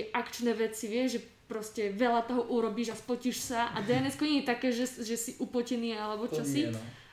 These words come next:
Speaker 1: ale umreš aj tak, hej.
Speaker 2: <laughs>
Speaker 1: A ja to robím preto hlavne, lebo viem, že keď to nespravím, tak ma ten chrbát bude boleť.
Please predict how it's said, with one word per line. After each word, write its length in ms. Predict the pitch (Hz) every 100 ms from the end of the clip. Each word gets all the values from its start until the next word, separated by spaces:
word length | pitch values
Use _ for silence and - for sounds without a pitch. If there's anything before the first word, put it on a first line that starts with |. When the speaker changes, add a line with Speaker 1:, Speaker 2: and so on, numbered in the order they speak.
| -
Speaker 1:
ale 340 | 226 226 247 247 - - - -
umreš 380 | 277 240 247 247
aj 140 | 240 247
tak, 220 | 208 196 - - -
hej. 400 | 202 208 165 -
Speaker 2:
<laughs> 160 | - 165
Speaker 1:
A 40 | 214 196 -
ja 160 | 262 254
to 100 | 294
robím 220 | 254 262
preto 300 | 262 247 240
hlavne, 240 | 240 226 226
lebo 220 | 220 208
viem, 200 | 208 226
že 100 | 208
keď 160 | 202 226
to 100 | 226
nespravím, 420 | 226 233 - 220 220
tak 140 | 208
ma 80 | 214
ten 140 | 226
chrbát 240 | 208 208 202
bude 220 | 190 208
boleť. 320 | 196 175 196